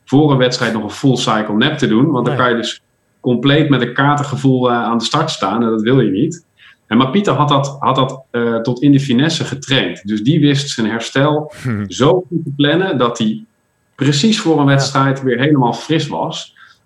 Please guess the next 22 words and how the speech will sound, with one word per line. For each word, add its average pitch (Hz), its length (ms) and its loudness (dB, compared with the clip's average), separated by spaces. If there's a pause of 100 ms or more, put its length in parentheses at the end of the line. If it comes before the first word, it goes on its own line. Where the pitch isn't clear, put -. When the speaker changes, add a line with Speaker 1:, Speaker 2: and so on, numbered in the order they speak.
(160)
Speaker 1:
En 110 120 -4
wat 113 180 0
Epke 143 240 0
doet 185 180 4
is 147 80 -2
eigenlijk 135 420 0
echt - 140 -6
een 107 260 -2
korte 139 340 2
powernap, 90 420 -4
hè. 123 100 2
Dus 117 200 -4
Epke 123 260 -4
zegt 127 240 -2
ook 113 100 -2
van 104 180 -4
voor 131 220 2
ik 131 60 -6
de 107 80 -2
wedstrijdhal 110 680 0
inga, 107 520 -4 (400)
ga 107 120 -4